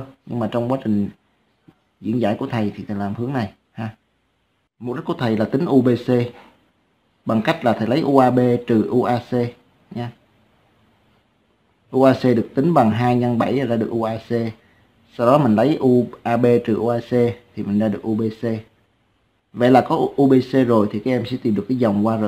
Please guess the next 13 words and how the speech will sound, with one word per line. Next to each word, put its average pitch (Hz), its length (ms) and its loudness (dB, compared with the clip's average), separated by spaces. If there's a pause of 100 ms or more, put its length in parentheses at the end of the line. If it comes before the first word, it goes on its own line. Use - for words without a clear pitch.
hai 110 260 -6 (400)
bằng - 200 -6
cách 139 220 -8
lấy 135 100 0
U 131 140 -2
B 117 80 0 (200)
C - 0 -
chia 110 380 -4
R 104 60 -4 (140)
hai 110 280 -6 (840)
thì 110 60 -10
ra 113 100 -2
được 104 160 -2